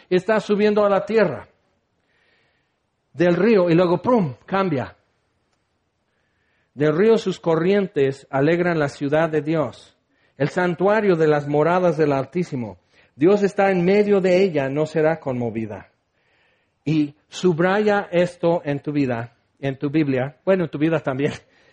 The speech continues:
Dios la ayudará al clarear la mañana. Y es un tema que ves repetidas veces en la Biblia,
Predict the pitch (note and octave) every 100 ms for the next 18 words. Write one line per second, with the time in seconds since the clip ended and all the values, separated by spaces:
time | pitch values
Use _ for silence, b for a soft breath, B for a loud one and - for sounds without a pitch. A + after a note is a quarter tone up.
0 | b b _ _ _ _ C3 D#3+ A3 B3+
1 | A3 F#3+ F3+ F#3 E3+ D#3+ G3+ D3+ C#3 -
2 | _ _ _ _ _ B2+ C3+ C3+ D#3+ C#3+
3 | D3 D#3 E3 D#3 C#3+ C3 C3+ B2 A2 -
4 | b b - D#3+ G#3 G3 A3 A#3+ G#3 D#3
5 | D#3+ b b - D#3+ E3+ G3+ G3+ b -
6 | D3+ F3 F3+ E3+ G#3 G#3+ G#3 E3+ G3+ F#3+
7 | E3 D#3+ D3 C#3+ D3+ C3 G#2 D#2+